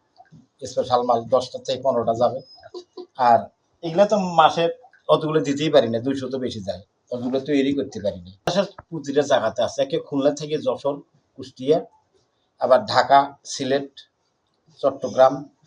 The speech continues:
এদিকে আবার লালমনিরহাট, কুড়িগ্রাম, দিনাজপুর, এগুলো জায়গাতে আছে। ঢাকা তো আছে, ঢাকাতে অন্তত পঞ্চাশটা আমার কাস্টমার আছে, পঞ্চাশটা আমার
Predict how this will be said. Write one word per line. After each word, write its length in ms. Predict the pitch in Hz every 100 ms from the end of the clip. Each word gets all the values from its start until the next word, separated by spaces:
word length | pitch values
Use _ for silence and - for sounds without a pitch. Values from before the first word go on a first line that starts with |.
| _ _ _ _ _ _ -
এদিকে 300 | 139 139 139 127
আবার 140 | 131 - - _ - - _ - 127
লালমনিরহাট, 640 | 127 127 127 127 131 123 120 -
কুড়িগ্রাম, 460 | - 165 139 139 131 135 - _ _ 107
দিনাজপুর, 560 | 131 139 127 - 135 135 131 _ _ _ -
এগুলো 200 | 139 113 101
জায়গাতে 260 | 98 95 - -
আছে। 120 | - 233
ঢাকা 160 | 156 190
তো 100 | 202
আছে, 240 | 202 190 180 151
ঢাকাতে 260 | 139 147 170
অন্তত 300 | 165 160 175 165 160 - _ - -
পঞ্চাশটা 440 | 170 165 160 - 165
আমার 180 | 143 131
কাস্টমার 380 | 123 - 123 113
আছে, 200 | - - 92 _
পঞ্চাশটা 440 | 131 147 165 165 190
আমার 180 | 165